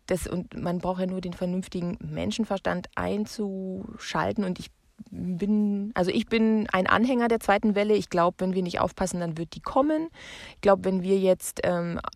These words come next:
äh, vor lauter Freude, dass die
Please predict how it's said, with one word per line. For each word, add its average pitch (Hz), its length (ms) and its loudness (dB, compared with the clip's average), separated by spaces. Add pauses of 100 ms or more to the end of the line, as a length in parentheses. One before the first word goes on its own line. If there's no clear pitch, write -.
(140)
äh, 170 480 0
vor 190 200 0
lauter 180 420 4
Freude, 202 520 0
dass 185 180 0
die 170 280 -4